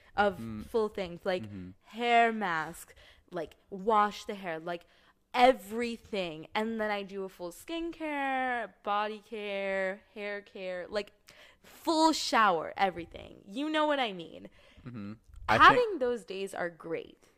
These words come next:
Speaker 2: Yeah, I think just, like, making your s-, you feel, like, physically, not only, like, as break, you know, we, it's a little more of a mental break, but, you know, having that physical, like, refreshment, I guess, or, like,
Speaker 1: Yeah.
Speaker 2: rejuvenation, it just makes you,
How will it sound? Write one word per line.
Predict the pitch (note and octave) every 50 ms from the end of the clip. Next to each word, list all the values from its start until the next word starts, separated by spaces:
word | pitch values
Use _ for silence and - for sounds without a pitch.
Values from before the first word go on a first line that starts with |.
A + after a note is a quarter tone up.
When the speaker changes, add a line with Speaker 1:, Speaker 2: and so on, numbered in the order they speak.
| _ _ _
Speaker 2:
Yeah, | - A#2 A#2 G#2
I | A2 A2+
think | A2+ - B2+ B2+ C3+ -
just, | D3+ D3+ - E3
like, | E3 D3 B2
making | A2+ A2 A2 A#2 C3 C3+
your | C#3 D3
s-, | D3+ - - - - - _ _ -
you | - A#2 A2+ G2+
feel, | - A#2 A2+ G#2+
like, | G#2 G2 - - - - - - _ _
physically, | _ - - A2 G#2 A#2+ B2 - - C3+ C3 B2+
not | A#2 A2 G#2 -
only, | C#3 C#3 C3
like, | B2+ A#2 - E2 - - -
as | G2+ G2+ G#2 -
break, | - - F#2+ F#2 - -
you | F#2+
know, | F#2 F2+ F2
we, | F2+ F2 - - -
it's | - - -
a | E2+
little | E2 E2 F2+
more | F#2 F#2 F#2
of | F2 E2
a | E2
mental | E2 D#2 C#2 D#2 D#2 - F#2+
break, | E2+ F#2+ G#2 G2+ G#2+ - - - - - _ _ _ _ -
but, | G2+
you | G#2
know, | G#2 G2+
having | G2 G2+ G#2+ F#2+ A2+ G#2+
that | F#2 F2 F2+ - -
physical, | - F#2+ F2+ G#2+ G#2 G#2+ G#2 G#2 G2+
like, | G2 F#2+ F#2 _ _ _ _ _ _ _ _
refreshment, | F#2 F#2 G2 F#2+ F2+ - - - - E2+ F2 F#2 - - - - - G#2+ G#2+ G#2+ G#2+ A2 -
I | A2 A2+
guess, | G#2+ A#2 A2 A2 A2 A2 - -
or, | - G2+ G2
like, | F#2 F#2+
Speaker 1:
Yeah. | G#3+ G3+ F#3+ F3+ F3
Speaker 2:
rejuvenation, | F3 F3 F#3 F#3+ E2+ F2 F#2 - - - G#2+ G#2+ A2 A2+ A2+ - - _ - _ _ _ _ _ -
it | B2 B2
just | B2 A#2 -
makes | A#2 G#2+ A2+ - -
you, | B2+ B2 A#2+ A#2 A2+